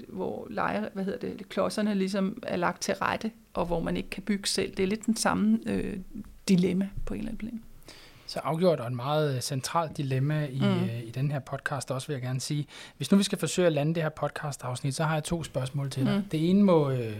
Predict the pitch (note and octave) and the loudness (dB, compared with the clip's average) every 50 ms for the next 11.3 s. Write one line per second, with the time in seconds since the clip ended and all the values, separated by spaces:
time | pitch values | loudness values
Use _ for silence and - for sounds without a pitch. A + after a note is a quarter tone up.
0 | A2 - - C#3 C3+ C3 - C#3 C3 D3 D#3+ - - D#3 C3+ C3 C3 D3 D3+ C#3 | -10 -8 -6 -6 -4 -2 -2 -2 0 0 0 2 4 4 4 4 2 -2 -2 -2
1 | C#3 B2 - B2+ B2 - D3+ C#3 C3 A#2+ A#2 - C#3+ B2+ - D3+ B2+ B2 C#3+ C#3 | -4 -6 -6 -6 -4 -2 -4 -4 -4 -6 -4 -4 -4 -4 -2 -4 0 0 0 2
2 | E3 E3 B2 A2 A#2 - B2+ B2 - A#2 A2+ A#2+ B2 B2 - B2+ A#2 A2+ A2+ A2 | 2 0 0 -2 -4 -4 -6 -4 -4 -4 -4 -4 -4 -2 -2 0 0 0 -2 -2
3 | A#2 B2+ - - D3+ B2+ A2+ B2 - B2+ B2 A#2 A2+ A2 G#2+ A2 - - - - | -6 -6 -6 -4 -4 -4 -4 -6 -8 -8 -6 -6 -6 -6 -8 -8 -10 -12 -20 -20
4 | - - - - - - - - - _ - - B2 A#2+ A2 G#2+ - C3+ - - | -18 -16 -16 -16 -16 -16 -16 -18 -20 _ -8 -6 -4 -2 -2 -2 -2 -4 -2 0
5 | C#3+ B2+ - B2+ B2 A#2+ - - - - A#2 C3 C3+ D3 D3+ D3+ C3+ B2+ A#2+ - | 0 0 0 0 -2 -2 -4 -6 -6 -4 -2 0 2 4 4 4 4 2 -2 -2
6 | A#2+ C3 D3 D#3 D3+ C#3+ - - B2 - B2 A#2+ A#2+ - - A#2 A2+ A2+ A2 A#2 | -2 0 2 2 2 2 0 -4 -4 -4 -4 -4 -4 -6 -8 -8 -8 -6 -6 -6
7 | A#2+ C3 C3 B2 B2 B2 - - C3 - - - C#3 B2+ A#2+ A#2+ - - - - | -4 -4 -4 -4 -4 -6 -6 -6 -6 -8 -6 -6 -6 -8 -8 -8 -10 -6 -4 -4
8 | C#3+ B2+ A#2+ - - _ - - - - - _ - D3 C3+ C#3+ C#3 - - D#3+ | -4 -4 -6 -10 -18 _ -20 -20 -20 -20 -20 _ -8 -2 0 0 0 0 2 2
9 | E3 E3+ - A3+ G#3+ F3 - E3 E3 E3 E3 - E3+ D#3 C3 C#3+ D3+ - - B3 | 2 4 4 2 2 4 4 4 4 4 4 2 0 0 2 0 -2 0 0 2
10 | F3+ C#3 C3+ C3+ C3+ C3 A#2 A#2 A#2 A2+ - C3+ E3 G3+ G#3+ D#3+ B2+ D3 F3+ - | 2 2 2 2 0 0 0 -2 -4 -6 -4 -2 -2 -2 -2 -2 -2 -4 -4 -6
11 | - - F3+ - - | -8 -12 -12 -12 -12